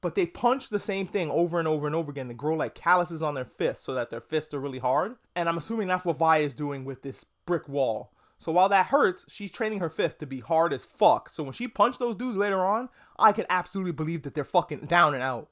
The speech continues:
She's also in great shape considering they probably just feed you the necessary nutrients you need to survive in jail, and that's about it.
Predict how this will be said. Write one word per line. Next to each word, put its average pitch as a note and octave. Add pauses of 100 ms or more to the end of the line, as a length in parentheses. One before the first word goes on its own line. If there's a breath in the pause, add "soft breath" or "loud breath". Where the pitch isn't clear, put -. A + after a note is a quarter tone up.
(120)
She's G#3
also A#3+
in E3
great E3
shape A3+
considering D#3+
they C#3+
probably D#3
just D3+
feed D#3+
you C#3 (260 soft breath)
the D#3
necessary E3+
nutrients D3+
you D3+
need D#3
to D3
survive C#3
in A#2+
jail, A#2
and A#2+
that's B2+
about A#2
it. A2